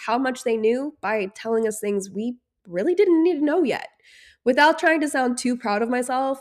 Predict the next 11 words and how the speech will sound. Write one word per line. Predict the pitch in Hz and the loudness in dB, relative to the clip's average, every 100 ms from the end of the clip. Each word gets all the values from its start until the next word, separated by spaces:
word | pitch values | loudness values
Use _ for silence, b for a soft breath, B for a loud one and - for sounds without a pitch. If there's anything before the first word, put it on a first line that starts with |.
| - | -4
if | 214 196 | -4 -4
this | 202 220 | -4 -2
was | 233 | 0
available | 233 202 214 208 208 | 0 0 0 -2 -2
when | 196 | -4
I | 208 | -4
had | 233 208 | -6 -8
first | - 202 202 | -4 -4 -4
started | 208 208 | -6 -6
my | 202 | -6
career, | 202 196 185 202 | -8 -6 -4 -4